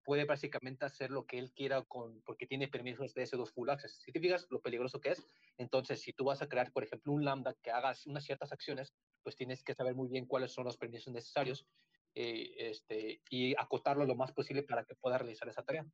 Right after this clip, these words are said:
sin necesidad de darle más permisos de los que debería. ¿Vale? Otro apartado que entra en esta vulnerabilidad, en este punto, básicamente es como, por ejemplo, cuando un atacante, este, puede acceder a páginas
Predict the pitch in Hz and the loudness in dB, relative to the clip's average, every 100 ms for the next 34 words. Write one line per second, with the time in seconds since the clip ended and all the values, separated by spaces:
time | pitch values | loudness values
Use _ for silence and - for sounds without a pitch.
0 | _ _ - 127 120 - 117 120 123 120 | _ _ -8 -4 -4 -4 0 2 2 2
1 | 120 123 113 110 _ _ - 131 - 127 | 2 0 -4 -6 _ _ -4 -2 -2 -4
2 | 123 127 110 - 107 107 117 - _ _ | -4 -4 -6 -8 -10 -4 -4 -4 _ _
3 | _ _ _ _ _ _ _ _ _ 120 | _ _ _ _ _ _ _ _ _ 2
4 | 139 175 _ _ _ _ 123 123 139 127 | 2 0 _ _ _ _ -2 0 2 0
5 | 135 131 127 127 127 - - 120 117 127 | 0 2 4 4 2 -4 -6 -6 -2 -4
6 | 123 - 120 113 117 110 113 127 190 - | -4 -4 -4 -4 -6 -6 0 2 0 -4
7 | _ _ _ _ 120 117 - 117 160 156 | _ _ _ _ -10 -10 -8 -6 -2 0
8 | 131 156 - _ _ 131 127 143 123 123 | -2 -4 -10 _ _ -2 -2 0 0 0
9 | 123 127 120 - 120 113 113 110 - 123 | 0 0 0 -2 -2 0 -4 -4 -10 -8
10 | 123 123 131 120 117 120 117 117 - - | -4 -2 0 -2 2 4 6 4 2 -12
11 | _ _ _ 143 165 165 139 143 127 143 | _ _ _ 2 4 4 2 2 2 -2
12 | - _ _ _ 123 - 135 - 135 143 | -4 _ _ _ -4 -2 -4 2 4 4
13 | - 123 127 - 127 - 147 143 127 127 | 4 2 2 2 0 2 0 0 -4 -4
14 | - | -8